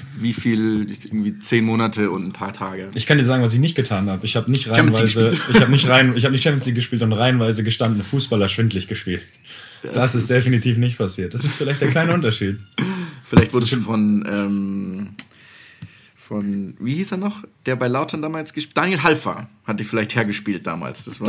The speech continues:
Speaker 2: Da, oh, das kann sehr gut sein. Das kann sehr gut sein. Schöne Grüße an Daniel Halfer.
Speaker 1: Schöne Grüße,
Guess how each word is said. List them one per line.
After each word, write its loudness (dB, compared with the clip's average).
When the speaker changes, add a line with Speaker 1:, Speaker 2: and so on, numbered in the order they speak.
Speaker 2:
Da, 0
oh, 6
das 2
kann -2
sehr -4
gut -10
sein. -12
Das -4
kann -4
sehr -4
gut -6
sein. -6
Schöne 4
Grüße 0
an 0
Daniel -2
Halfer. -4
Speaker 1:
Schöne 0
Grüße, -6